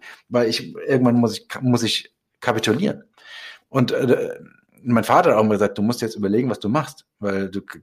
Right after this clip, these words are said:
kannst ja so nicht weiterleben, du kannst ja keine Familie gründen." Und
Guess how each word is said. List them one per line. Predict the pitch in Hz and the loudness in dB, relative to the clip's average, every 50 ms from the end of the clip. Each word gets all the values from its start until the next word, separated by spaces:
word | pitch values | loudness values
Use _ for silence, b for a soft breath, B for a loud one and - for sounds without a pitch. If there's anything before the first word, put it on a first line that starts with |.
| _ - | _ -10
kannst | - 101 95 98 - | -6 -6 -6 -4 -4
ja | - 95 | -4 -2
so | 90 104 101 | -2 0 -2
nicht | 101 90 90 | 0 2 2
weiterleben, | 104 123 135 117 104 92 | 2 2 2 0 -2 -2
du | 90 92 | -2 -4
kannst | - 98 95 - | -4 -4 -4 -4
ja | 98 | -8
keine | - - 95 95 | -6 -6 -6 -6
Familie | - - 92 98 104 117 127 131 | -4 -4 -4 -2 -2 0 -2 -2
gründen." | 131 - - 120 120 - - 120 113 | -4 -2 -2 -2 -2 -4 -6 -8 -8
Und | 110 101 101 - | -8 -8 -12 -18